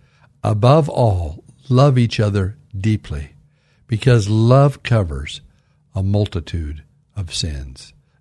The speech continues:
John fifteen twelve. "My command is this, love each other as I have loved you." Well, folks, we gotta love even when it's not easy.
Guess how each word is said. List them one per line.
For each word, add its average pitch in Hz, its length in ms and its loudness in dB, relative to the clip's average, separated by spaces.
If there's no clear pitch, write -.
John 98 480 0
fifteen 98 500 -4
twelve. 98 560 -8
"My 113 200 2
command 123 600 0
is 117 160 -2
this, 73 460 -8
love 110 260 2
each 110 220 -2
other 82 400 -6
as 95 180 -2
I 80 360 -6
have 82 200 -10
loved 80 360 -8
you." 78 260 -10
Well, 127 120 4
folks, - 580 0
we 139 140 2
gotta 113 240 4
love 104 480 0
even 101 320 2
when 95 100 0
it's 85 180 -8
not 87 200 -4
easy. 80 460 -8